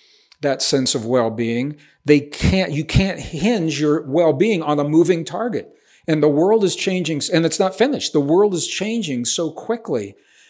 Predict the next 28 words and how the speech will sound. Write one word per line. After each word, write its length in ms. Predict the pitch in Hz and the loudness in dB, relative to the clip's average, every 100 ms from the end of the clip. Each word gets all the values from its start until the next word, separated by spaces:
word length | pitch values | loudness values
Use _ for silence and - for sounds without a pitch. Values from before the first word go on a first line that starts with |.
| _ _ - | _ _ 4
they 100 | 143 | 6
don't 160 | 156 | 6
know 140 | 160 151 | 4 4
who 120 | 156 | 4
they 160 | 147 | 6
are. 360 | 143 208 139 131 | 4 2 0 -2
And 460 | 135 139 127 117 151 _ - _ - | -2 -4 -6 -12 -20 _ -20 _ -2
the 80 | 135 | 0
way 380 | 123 147 180 190 | 4 6 6 4
that 360 | 170 - - | -2 -6 -12
people 580 | - 170 160 165 160 - | -8 -6 -4 -4 -6 -10
typically 400 | - 175 180 175 | -4 -2 -2 0
will 140 | 156 139 | 0 0
respond 580 | 135 - 160 185 202 160 | 0 -2 -4 -6 -6 -6
to 80 | |
that 240 | 123 127 135 | -4 -4 -4
uncertainty 800 | 127 117 180 196 110 104 107 - _ - - _ 139 | -6 -6 -6 -6 -8 -10 -10 -16 _ -20 -20 _ -2
is 240 | 139 - | -2 -2
through 220 | - 135 | -2 -4
fear. 500 | - 190 151 85 - _ _ _ _ _ _ 139 | -4 -2 -2 -2 -10 _ _ _ _ _ _ -4
And 200 | 139 131 | -4 -4
the 80 | |
fear 640 | - - 226 196 127 127 135 _ _ _ 139 | -8 -6 0 2 2 -2 -10 _ _ _ -2
often 480 | 139 147 156 143 | -2 -2 -2 -2
is 220 | 143 127 123 | -2 -4 -4
expressed 560 | - - 117 113 - | -6 -4 -4 -4 -10
as 180 | 117 107 | -10 -12
hate. 460 | - 165 117 - | -8 -8 -8 -12